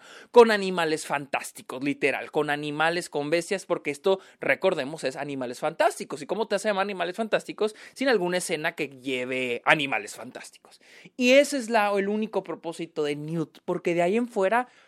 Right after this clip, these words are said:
tú puedes sacar al personaje y tiene, y, y, y sa-, y le,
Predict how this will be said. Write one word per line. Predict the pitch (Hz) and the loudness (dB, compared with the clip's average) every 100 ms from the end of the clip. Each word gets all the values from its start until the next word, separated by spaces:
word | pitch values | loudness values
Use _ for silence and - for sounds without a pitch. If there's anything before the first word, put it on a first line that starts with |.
| _ - | _ -8
tú | 208 | -2
puedes | 330 311 - | 0 0 -4
sacar | 185 - 208 | -8 -8 -6
al | 226 | -6
personaje | - - - 135 131 135 - 214 285 _ _ _ - | -4 -6 -8 -10 -8 -10 -10 -18 -18 _ _ _ -18
y | |
tiene, | - - 180 269 - _ _ _ _ | -14 -10 -8 -8 -12 _ _ _ _
y, | 202 202 226 | 0 0 0
y, | 220 | -6
y | 196 | -2
sa-, | 277 240 | 0 0
y | 190 170 | -2 2
le, | 180 190 | 4 4